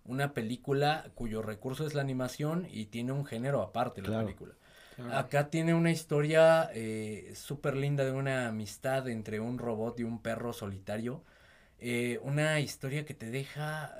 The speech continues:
Speaker 1: varios aprendizajes, te, te deja como el, el, eh, ah, me voy a meter en spoilers si, si hablo un poquito más de la trama, pero es una animación bellísima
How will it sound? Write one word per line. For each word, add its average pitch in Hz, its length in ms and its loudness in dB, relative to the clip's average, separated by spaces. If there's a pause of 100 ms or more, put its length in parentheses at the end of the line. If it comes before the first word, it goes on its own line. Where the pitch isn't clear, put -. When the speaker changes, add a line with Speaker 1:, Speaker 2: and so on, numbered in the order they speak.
Speaker 1:
varios 143 420 -4
aprendizajes, 123 1040 -6 (160)
te, 107 440 -6
te 113 100 -10
deja 117 380 -6
como 98 300 -6
el, 101 180 -6 (560)
el, 208 760 -4
eh, 113 300 -8
ah, 156 360 2
me 127 120 2
voy 120 160 0
a 127 60 0
meter 117 200 -4
en 117 140 -2
spoilers 117 400 -2
si, 107 220 -8
si 127 120 -6
hablo 131 180 0
un 131 60 -2
poquito 131 300 -4
más 127 180 0
de 117 60 -2
la 104 180 -2
trama, 113 340 0
pero 113 200 -2
es 143 140 -4
una 175 120 2
animación 120 640 -2
bellísima 147 840 -2